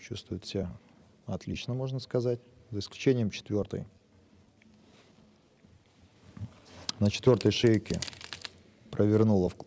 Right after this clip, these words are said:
шатунные вкладыши. Ну, естественно, она пришла в негодность. Поршня и шатуны. Вот такой износ мы можем наблюдать на шатунах. Это для пробега.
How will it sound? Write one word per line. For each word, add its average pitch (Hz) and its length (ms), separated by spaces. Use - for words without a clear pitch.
шатунные 98 520
вкладыши. 131 520
Ну, 127 220
естественно, 95 680
она 95 400
пришла 120 320
в 104 60
негодность. 107 640
Поршня 117 500
и 120 120
шатуны. 101 520
Вот 110 180
такой 101 320
износ 104 280
мы 104 80
можем 101 320
наблюдать 107 540
на 107 180
шатунах. 95 580
Это 120 100
для 113 140
пробега. 120 600